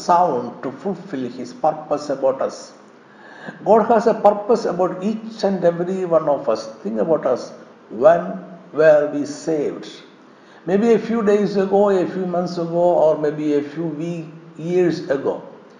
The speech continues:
The best moment in our life is the moment we accepted Jesus as Savior and received salvation.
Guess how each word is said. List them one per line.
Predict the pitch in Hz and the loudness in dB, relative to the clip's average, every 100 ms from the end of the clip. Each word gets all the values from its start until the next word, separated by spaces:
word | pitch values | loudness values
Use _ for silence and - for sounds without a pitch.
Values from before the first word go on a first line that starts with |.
| - - - 156 | -20 -20 -8 4
The | 160 | 4
best | 156 - 120 196 202 - | 4 -8 4 4 4 -2
moment | 269 220 220 233 202 | -4 -2 0 0 -2
in | 190 | -2
our | 170 165 | 0 0
life | 160 185 202 185 | 2 2 2 -2
is | 151 | -6
the | 139 | -4
moment | 147 165 185 165 | -2 0 -2 -2
we | 151 | -2
accepted | 147 - 190 - 147 - | -2 -2 -6 -6 -8 -4
Jesus | 180 214 - 139 131 | -4 -2 -4 -6 -4
as | 135 131 - | -2 -2 -2
Savior | - 196 180 139 123 123 | -4 -2 0 0 2 2
and | 123 | -2
received | - - 220 143 131 | -6 -6 -6 -6 -6
salvation. | - 131 127 135 - - | -2 -2 -2 -4 -6 -12